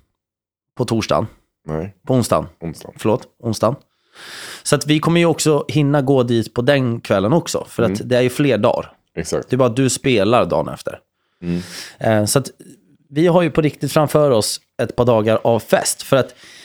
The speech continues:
Speaker 1: det blir först då studentflak. Sen blir det två dagar i Köpenhamn på den här festivalen. För att vi kommer ju inte sitta på hotellrummet när vi kommer
Speaker 2: Nej.
Speaker 1: fram. Vi kommer ju gå dit, såklart. Eh, och sen så ska vi kliva upp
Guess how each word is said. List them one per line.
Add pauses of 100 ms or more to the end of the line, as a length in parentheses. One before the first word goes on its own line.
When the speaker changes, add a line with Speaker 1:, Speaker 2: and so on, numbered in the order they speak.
(160)
Speaker 1:
det
blir
först
då
studentflak.
Sen
blir
det
två
dagar
i
Köpenhamn
på
den
här
festivalen.
För
att
vi
kommer
ju
inte
sitta
på
hotellrummet
när
vi
kommer
Speaker 2:
Nej.
Speaker 1:
fram.
Vi
kommer
ju
gå
dit,
såklart. (840)
Eh, (180)
och (240)
sen
så
ska
vi
kliva
upp